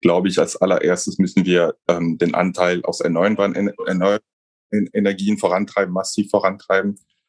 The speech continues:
Wir müssen dafür sorgen, dass die Planungsverfahren, ähm, geringer werden und dass sie nicht mehr so lange dauern. Aber am Ende des Tages glaube ich nur, dass wir auch eine ökologische Wende hinkriegen, wenn wir die soziale Komponente ganz hoch halten, weil das ist eine sozial-ökologische Wende.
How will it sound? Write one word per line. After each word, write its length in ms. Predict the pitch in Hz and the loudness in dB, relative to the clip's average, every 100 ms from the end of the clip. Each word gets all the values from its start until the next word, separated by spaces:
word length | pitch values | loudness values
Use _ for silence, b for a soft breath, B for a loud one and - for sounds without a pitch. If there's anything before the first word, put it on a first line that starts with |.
| _ | _
Wir 100 | 85 | 0
müssen 200 | 87 101 | 2 2
dafür 240 | 90 - 82 | 2 2 2
sorgen, 340 | 85 90 92 | 4 2 0
dass 140 | 87 | -2
die 80 | - | -4
Planungsverfahren, 920 | - 82 90 98 - 87 92 90 90 - | -2 0 0 -2 -2 0 0 0 0 -2
ähm, 300 | 85 87 85 - | -2 -2 -6 -4
geringer 420 | 110 98 104 98 | 0 0 2 2
werden 260 | 98 101 | 2 2
und 80 | 92 | -2
dass 140 | 90 - | -6 -6
sie 100 | 87 | -4
nicht 220 | 98 - | -4 0
mehr 120 | 98 | 0
so 100 | 92 | 2
lange 260 | 92 95 90 | 0 0 0
dauern. 400 | 90 90 92 - b b b b | 0 2 -2 -4 b b b b
Aber 180 | 85 90 | 0 2
am 100 | 92 | 2
Ende 240 | 101 110 | 2 2
des 180 | 104 87 | 0 -2
Tages 360 | 95 98 95 - | 0 -2 -2 -2
glaube 260 | 87 90 | 0 0
ich 140 | 90 - | -2 -2
nur, 320 | 90 98 107 | 0 0 0
dass 220 | 92 - | -2 -2
wir 320 | 92 90 87 - _ | 0 0 0 -6 _
auch 280 | 87 98 101 | 0 0 0
eine 200 | - 92 | 0 0
ökologische 640 | - - 90 92 92 - 85 | 0 0 -2 0 -2 -2 0
Wende 260 | 90 90 | 0 0
hinkriegen, 520 | 85 104 - 101 95 | -2 -4 -2 -2 0
wenn 140 | 90 87 | -2 0
wir 120 | 87 | -4
die 100 | 90 | -2
soziale 480 | 85 87 - 90 98 | -4 -2 0 0 0
Komponente 640 | 95 92 90 87 87 87 | 0 -2 0 0 0 0
ganz 440 | 90 92 95 - | 0 0 -2 0
hoch 260 | 92 90 - | 0 0 -2
halten, 380 | 80 78 - 78 | -4 -4 -6 -2
weil 160 | 78 | 0
das 160 | 82 - | 0 -6
ist 120 | 90 | -4
eine 100 | 85 | -4
sozial-ökologische 960 | 87 - 92 92 87 - 87 87 87 80 | -2 -2 0 0 -2 -2 -2 -2 -6 -6
Wende. 340 | 78 73 - | -8 -8 -18